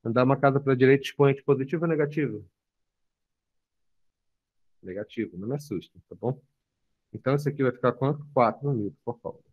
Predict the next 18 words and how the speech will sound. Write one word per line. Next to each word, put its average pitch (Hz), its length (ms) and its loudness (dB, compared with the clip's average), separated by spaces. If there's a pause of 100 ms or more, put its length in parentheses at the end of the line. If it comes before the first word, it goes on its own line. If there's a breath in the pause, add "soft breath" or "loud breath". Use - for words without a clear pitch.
(360)
Finalmente, 180 560 6
pra 135 120 -2
terminar, 143 560 0 (2000)
campo 170 200 2
elétrico 170 300 4
resultante 147 460 0
vai 139 100 -2
ser - 140 -2
igual 127 180 2
a 127 80 -4
quanto? 104 300 -4
Dois 113 280 0
raiz 113 200 -2
de 147 100 -6
três 147 320 0
vezes 156 460 2
campo 180 240 4
elétrico, 147 360 4